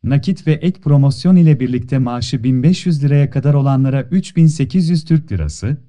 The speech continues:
bir, beş yüz, iki, beş yüz Türk Lirası arasında olanlara dört bin beş yüz yetmiş beş Türk Lirası, iki bin beş yüz Türk Lirası ve üzerinde olanlara beş bin beş yüz Türk Lirası ödüyor.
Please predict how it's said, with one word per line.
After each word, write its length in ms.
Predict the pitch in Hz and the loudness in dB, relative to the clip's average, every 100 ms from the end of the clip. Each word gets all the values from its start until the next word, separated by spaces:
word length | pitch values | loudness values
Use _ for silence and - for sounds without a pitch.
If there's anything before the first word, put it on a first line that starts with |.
| - | -6
bir, 360 | 113 170 165 120 | 2 2 2 0
beş 260 | 165 - | 0 0
yüz, 240 | 85 - - | -8 -10 -12
iki, 360 | 117 - - 101 | -10 -10 -8 0
beş 240 | 165 160 | 0 2
yüz 140 | 175 156 | -4 -2
Türk 260 | 156 - | -2 -2
Lirası 320 | 135 135 - | -4 -2 0
arasında 420 | 165 135 - 135 170 | 0 0 -2 0 2
olanlara 520 | 156 143 143 139 135 | 4 4 4 2 2
dört 260 | 156 180 | 2 2
bin 180 | 170 165 | 2 4
beş 220 | 160 156 | 4 2
yüz 140 | 175 147 | 0 0
yetmiş 380 | 151 139 - - | 0 -2 -4 -2
beş 200 | 170 - | -2 0
Türk 260 | 156 - | -4 -2
Lirası, 440 | 82 76 - 107 147 _ _ | -6 -6 -6 -6 -6 _ _
iki 220 | 107 127 | -8 -2
bin 180 | 127 131 | 0 2
beş 220 | 156 185 | 2 2
yüz 160 | 180 156 | -2 -2
Türk 260 | 165 151 98 | -2 -2 -4
Lirası 440 | 80 76 104 147 - | -6 -6 -6 -6 -6
ve 120 | 120 | -8
üzerinde 460 | 120 110 135 135 143 | -6 -4 0 2 2
olanlara 600 | 170 151 139 135 139 113 | 4 4 4 2 0 0
beş 280 | 160 185 - | 0 0 2
bin 160 | 165 | 4
beş 220 | 160 160 185 | 6 4 0
yüz 140 | 156 | -2
Türk 280 | 170 156 147 | -2 -2 -2
Lirası 320 | 131 127 110 | -4 -4 -6
ödüyor. 460 | 90 78 76 69 | -4 -4 -6 -8